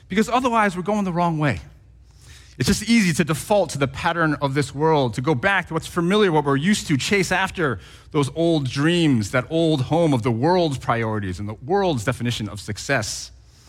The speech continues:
The rapper J. Cole, you all know the rapper J. Cole, of course. It's a joke.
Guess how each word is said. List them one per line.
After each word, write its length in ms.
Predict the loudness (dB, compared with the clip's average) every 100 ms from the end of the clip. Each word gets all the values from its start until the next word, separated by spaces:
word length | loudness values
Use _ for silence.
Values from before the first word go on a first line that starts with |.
| -20 -20 -20 -20 -10
The 80 | -2
rapper 300 | 0 0 -2
J. 280 | 0 2 0
Cole, 400 | 2 2 2 0 -4
you 140 | 0
all 100 | 2
know 200 | 2 2
the 80 | 2
rapper 240 | 0 -2
J. 180 | -2 -2
Cole, 180 | -2 -4
of 120 | -4
course. 300 | -10 -14 -16 -20 -20 -20 -20 _ -20 -20 -20
It's 80 | -8
a 20 |
joke. 240 | -2 -2